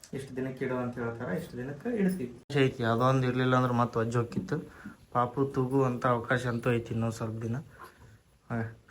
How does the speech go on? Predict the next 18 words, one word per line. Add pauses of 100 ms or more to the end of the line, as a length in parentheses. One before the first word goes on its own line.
ಸೌಂಡ್
ಮಾಡ್ತೀನಿ. (760)
ಹಾ,
ನಾನೇ,
ನಾನೇ, (440)
ನಾನೇ. (500)
ನಾ
ಮಾತಾಡ್ಸಿಲ್ಲ, (500)
ನನಗೆ
ನೋಡಿಲ್ಲ
ಅದು,
ನಾನು
ಅದಕ್ಕೆ
ನೋಡಿಲ್ಲ. (1120)
ನನ್ನ
ವಾಯ್ಸ್
ಕೇಳೋಣ
ಅಳತ್ತೋಗೋದು